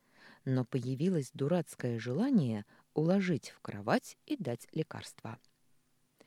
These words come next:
Признание соседки прозвучало, как гром среди ясного неба. Хорошо, в тот момент во рту ничего не было,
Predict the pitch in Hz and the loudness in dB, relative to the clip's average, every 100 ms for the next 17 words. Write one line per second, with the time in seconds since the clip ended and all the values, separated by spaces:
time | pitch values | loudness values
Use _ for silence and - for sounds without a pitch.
0 | - - - _ 131 127 117 147 214 180 | -20 -20 -20 _ -2 -2 0 4 6 4
1 | 143 123 - 120 - 277 - - - _ | 2 -2 -6 -8 -4 -4 -6 -14 -16 _
2 | - 135 127 131 - 220 214 - 190 175 | -2 -2 -2 -4 0 2 2 0 -2 -4
3 | 151 - 220 180 104 - - 120 135 143 | -4 2 4 4 0 -8 -8 -4 -2 -2
4 | 120 - 127 170 180 117 - - _ _ | -4 -4 -2 0 0 -2 -6 -14 _ _
5 | _ _ _ - - - - - 349 320 | _ _ _ -20 -20 -20 -14 -2 0 2
6 | - 285 - 254 - 226 233 247 220 247 | 2 2 4 0 4 6 8 6 4 -2
7 | - - 127 117 117 - 135 170 143 107 | -4 -2 0 2 0 -2 2 4 4 0
8 | 113 117 | -2 -2